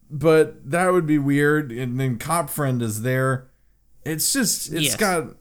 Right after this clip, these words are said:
Speaker 1: okay, take a bunch of ideas, put 'em in your idea basket, and then shake it
Speaker 2: Mm-hmm.
Speaker 1: all up and down. Just shake it up real good.
Speaker 2: Now, I'm, uh, so I did hear you say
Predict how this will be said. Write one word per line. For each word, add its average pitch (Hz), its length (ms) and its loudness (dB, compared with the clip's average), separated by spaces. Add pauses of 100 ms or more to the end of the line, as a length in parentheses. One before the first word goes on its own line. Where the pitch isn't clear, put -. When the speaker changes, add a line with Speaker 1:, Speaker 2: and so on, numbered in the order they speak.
(140)
Speaker 1:
okay, 147 300 2
take 214 220 0
a 220 60 0
bunch 190 220 0
of 190 120 2
ideas, 107 600 -2 (460)
put 160 180 2
'em 185 120 2
in 170 140 -2
your 156 180 2
idea 143 360 0
basket, 95 580 -8 (260)
and 131 140 0
then 175 440 -4
shake 180 420 -2
it 175 60 0
Speaker 2:
Mm-hmm. 165 120 -2
Speaker 1:
all 139 220 -2
up 127 100 -2
and 127 120 -2
down. 101 280 -4 (380)
Just 104 160 -4
shake 196 220 4
it 180 60 2
up 156 140 0
real 143 200 2
good. 113 160 0
Speaker 2:
Now, 202 340 -2 (840)
I'm, 208 260 -6 (180)
uh, 170 100 -8 (100)
so 220 460 -4 (100)
I 196 80 -2
did 302 260 -4
hear 262 220 -8
you 208 180 -4
say 190 540 -2